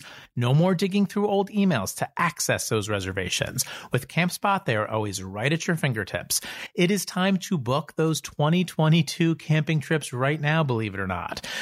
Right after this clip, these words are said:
To find your camp spot, visit campspot dot com today. Welcome back to the show, everybody. So we are wrapping up episode three of our four-episode suite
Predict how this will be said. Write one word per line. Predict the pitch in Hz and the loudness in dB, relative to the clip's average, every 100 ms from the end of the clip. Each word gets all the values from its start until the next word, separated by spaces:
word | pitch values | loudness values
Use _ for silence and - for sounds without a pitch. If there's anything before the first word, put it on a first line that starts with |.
| - | -4
To | 127 | -2
find | 143 151 170 | 2 2 2
your | 180 | 2
camp | 170 - 170 | 0 0 0
spot, | - 180 175 202 | 0 0 0 0
visit | 113 92 - | -6 -6 -8
campspot | - 127 131 - 147 156 - | -4 -2 -2 -2 -2 -2 0
dot | 139 143 - | 0 0 -2
com | 143 139 143 147 - | 0 2 2 0 -4
today. | - 147 131 95 80 - - _ _ _ _ _ 127 | -2 0 2 -2 -4 -10 -14 _ _ _ _ _ 0
Welcome | 127 135 143 139 | 2 4 4 4
back | 135 127 | 2 2
to | 131 | 0
the | |
show, | 123 123 | 2 2
everybody. | 117 120 120 | 2 0 0
So | - 120 | 2 2
we | 123 | 4
are | 117 110 | 2 2
wrapping | 110 113 117 117 110 | 2 0 2 0 2
up | 104 104 - | 0 -2 0
episode | 131 135 135 - 120 98 | 0 2 0 2 0 0
three | - - 113 117 113 117 120 | -12 -10 -2 0 2 0 0
of | - 104 | -2 -2
our | 95 90 | 0 -2
four-episode | - - 117 120 117 110 107 117 - 110 98 - | -4 -2 0 2 0 -2 -2 -2 0 0 0 -2
suite | - 117 110 110 | -2 0 -2 -2